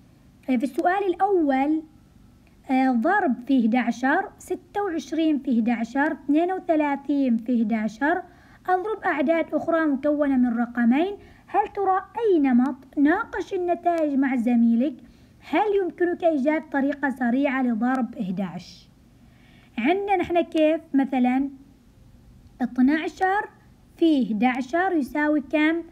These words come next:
مائة واثنين وثلاثين. كذلك خمسة وأربعين في إحدى عشر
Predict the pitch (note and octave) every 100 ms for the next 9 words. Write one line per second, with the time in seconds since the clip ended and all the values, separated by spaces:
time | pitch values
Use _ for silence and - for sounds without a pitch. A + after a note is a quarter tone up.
0 | - - - B3+ D#4+ E4+ D#4+ C4+ C4 C#4
1 | D#4+ E4 D4 B3+ A3 G#3+ G3+ F3 F3 -
2 | - - - - - - - B3 D4+ F#4+
3 | F#4 D4 C4 D#4 F4 G#4 G#4 - F4 C#4
4 | D4 C4+ C#4 A#3 G3+ - D4 C4 G3+ G3
5 | B3 A3+ A#3 C#4+ D#4